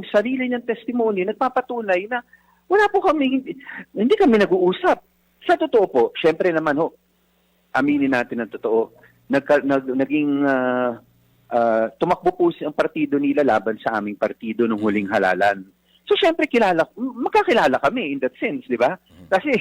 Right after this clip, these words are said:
Speaker 1: alam namin sila yung kalaban, alam nila kami yung sa kabila. Tapos, nagkaroon ng mga pagkakataon na, kunyari, ay naalala kong huli, ay nagka-baptism of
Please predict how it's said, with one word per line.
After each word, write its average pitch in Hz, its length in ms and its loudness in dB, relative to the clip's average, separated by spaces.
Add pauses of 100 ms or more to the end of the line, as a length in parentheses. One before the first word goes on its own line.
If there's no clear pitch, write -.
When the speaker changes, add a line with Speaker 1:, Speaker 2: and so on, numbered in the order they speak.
(380)
Speaker 1:
alam 185 240 0
namin 214 240 0
sila 147 160 -4
yung 147 160 -2
kalaban, 214 320 2
alam 127 160 2
nila 160 240 -2
kami 113 240 -8
yung 110 80 -16
sa - 80 -14
kabila. 110 480 0 (400)
Tapos, 359 320 -2
nagkaroon 185 560 0
ng 180 80 -6
mga 170 160 0
pagkakataon 170 720 -2
na, 123 80 -6
kunyari, 135 480 0
ay 113 400 -2 (240)
naalala 170 400 0
kong 170 240 -10
huli, 135 320 -4 (800)
ay 139 480 -2
nagka-baptism 135 720 -4
of 143 80 -6